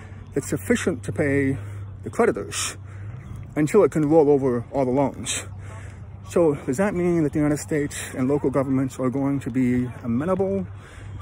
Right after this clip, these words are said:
to a society where the governments have massive debt but not the people? What do you do with all these plans and all these deals that have been made? A lot of them are decade-long deals that, again, assume inflation,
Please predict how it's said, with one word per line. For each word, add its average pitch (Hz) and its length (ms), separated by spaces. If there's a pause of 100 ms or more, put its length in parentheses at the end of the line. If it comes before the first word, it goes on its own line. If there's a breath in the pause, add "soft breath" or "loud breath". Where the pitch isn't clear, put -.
(180)
to 147 120
a 127 40
society 160 600
where 131 300
the 113 100
governments 170 420
have 170 480
massive 151 380
debt 165 200
but 98 100
not 131 160
the - 60
people? 294 340 (1500 loud breath)
What 208 100
do 214 60
you 202 60
do 208 140
with 190 100
all 180 160
these 170 280 (320 loud breath)
plans 156 500
and 139 100
all 151 140
these 131 240
deals 143 600 (440 loud breath)
that 131 80
have 127 100
been 135 180
made? 147 420 (680 loud breath)
A 110 60
lot 143 180
of 143 80
them 151 140
are 127 80
decade-long 143 680
deals - 580 (540 loud breath)
that, 135 100
again, 156 280
assume 175 340
inflation, 135 560